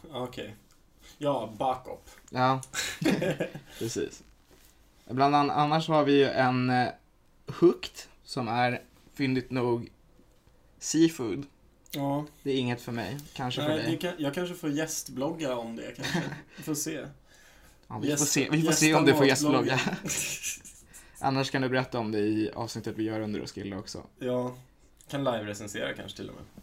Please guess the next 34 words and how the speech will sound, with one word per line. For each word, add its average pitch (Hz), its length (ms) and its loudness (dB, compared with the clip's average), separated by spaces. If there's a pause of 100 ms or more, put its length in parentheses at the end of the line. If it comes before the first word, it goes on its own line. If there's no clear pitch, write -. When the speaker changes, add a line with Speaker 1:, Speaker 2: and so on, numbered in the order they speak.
(240)
Speaker 2:
Ja. 139 160 -4 (600)
Och 135 80 2
annars 135 260 2
har 139 80 2
vi 123 120 0
då 123 240 -2
Greek 165 420 6
Treat, 165 580 -2 (140)
som 120 300 -4
kommer 127 240 -4
ligga 120 180 0
nära 120 220 2
Orange 120 460 0 (120)
och - 280 -10 (460)
har 127 320 -2
saker 117 280 -4
som 110 120 -2
halloumi, 120 380 0
pita 110 340 -4
och - 180 -8
souvlaki. 123 540 -4 (920)
Känns 143 180 0
som 143 100 0
att 139 60 -4
det 143 60 0
här 147 180 6
kan 165 140 2
vara 147 100 2
nog 139 340 0 (520)
vara 135 260 2
the 131 100 0 (160)
year 139 200 4
of 135 140 -2
halloumi 147 580 -2